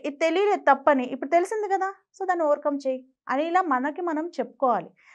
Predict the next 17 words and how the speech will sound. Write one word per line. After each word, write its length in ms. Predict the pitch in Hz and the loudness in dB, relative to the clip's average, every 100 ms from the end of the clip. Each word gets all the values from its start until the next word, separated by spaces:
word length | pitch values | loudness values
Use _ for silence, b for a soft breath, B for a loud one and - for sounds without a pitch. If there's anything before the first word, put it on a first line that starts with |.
| b 220 | b 0
మనకి 380 | 262 427 415 | 2 2 0
మనం 260 | 330 247 254 | 0 0 -2
సర్ది 240 | 254 208 277 | -2 -2 0
చెప్పుకోకపోతే 580 | 294 254 233 220 233 | -2 -2 -8 -6 -4
మనకి 220 | 254 220 196 | -4 -2 -4
ఎవ్వరూ 340 | 175 202 302 | -4 -2 -2
చెప్పరు. 380 | - - - - _ b b b b - | -4 -10 -12 -16 _ b b b b -10
ఒక్కటి 280 | 240 330 294 | -6 -2 0
మటుకు 300 | 269 269 254 | 0 -2 -6
నిజం, 280 | 196 - - _ _ - | -6 -10 -12 _ _ -6
ఎవరో 380 | 214 220 240 269 | -2 0 4 4
వస్తారు, 580 | 254 214 - 226 214 208 214 208 | 4 2 -4 -2 0 0 -2 -2
ఏదో 240 | 220 262 | 4 6
చేస్తారు 440 | 262 220 214 208 208 | 6 0 -2 -4 -2
మనకి 380 | 202 202 202 202 | -4 -6 -8 -6
అనేది 340 | 208 214 214 220 | -4 -4 -4 -4
మటుకు 380 | 208 202 - | -6 -8 -8